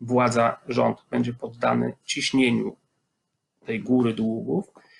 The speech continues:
ale z drugiej strony oczywiście podwyżki podatków nie są instrumentem, który by stymulował gospodarkę. Jeżeli to nastąpi w, e, nastąpiłoby taka podwyżka w fazie, w której mamy bardzo słaby wzrost, no to w oczywisty sposób to jest negatywny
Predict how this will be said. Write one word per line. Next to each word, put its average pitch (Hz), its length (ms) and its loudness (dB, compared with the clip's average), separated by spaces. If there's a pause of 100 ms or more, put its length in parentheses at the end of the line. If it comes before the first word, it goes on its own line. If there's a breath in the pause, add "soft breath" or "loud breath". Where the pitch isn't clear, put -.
(140)
ale 120 220 2
z 117 60 -2
drugiej 127 260 -2
strony 127 320 -2
oczywiście - 380 -2
podwyżki - 520 -4
podatków - 540 -6
nie 180 120 2
są 160 140 -4
instrumentem, 120 680 -6
który 123 280 -6
by - 120 -8
stymulował 123 680 0
gospodarkę. - 640 -10
Jeżeli 123 340 -8
to 131 120 -10
nastąpi 123 580 -8
w, - 260 -14
e, - 1200 -10
nastąpiłoby 120 680 -4
taka - 220 -4
podwyżka 120 520 -6
w - 120 -8
fazie, 117 380 0
w - 80 -14
której 113 260 -4
mamy 113 280 0
bardzo 117 360 -4
słaby 123 400 0
wzrost, 113 560 -2
no 123 100 -10
to 120 220 -2
w - 20 -4
oczywisty 123 540 -10
sposób - 380 -8
to - 80 -6
jest 139 140 -4
negatywny 120 720 0